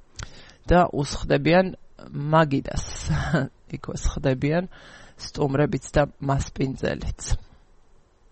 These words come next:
ესეთი არის, ა, მოკლედ, დღევანდელი დილის ამბები.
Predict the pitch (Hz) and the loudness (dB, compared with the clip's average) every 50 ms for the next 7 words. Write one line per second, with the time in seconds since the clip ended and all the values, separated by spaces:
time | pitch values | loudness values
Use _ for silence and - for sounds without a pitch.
0 | - - _ _ _ _ _ _ _ _ - - - - _ - - - _ - | -20 -20 _ _ _ _ _ _ _ _ -20 -20 -20 -20 _ -20 -20 -20 _ -20
1 | - - - - - - - - - - - 151 151 135 - 147 - - 156 139 | -18 -18 -16 -16 -18 -18 -18 -16 -10 -4 0 0 0 2 0 -2 0 4 4 6
2 | 131 - 143 143 - - - 143 123 131 127 139 135 123 - 151 160 165 - 147 | 6 4 2 0 -4 -2 2 4 4 4 4 2 -2 -2 0 2 2 2 2 0
3 | 143 139 - 143 156 147 147 147 143 156 151 160 165 143 - - 170 175 175 160 | 0 2 4 6 6 6 6 6 6 4 4 4 4 2 2 2 4 4 4 6
4 | 160 160 - - - - - 160 156 151 151 135 120 139 117 107 - 80 | 4 2 2 0 -4 0 2 4 4 4 2 4 4 2 2 2 0 -4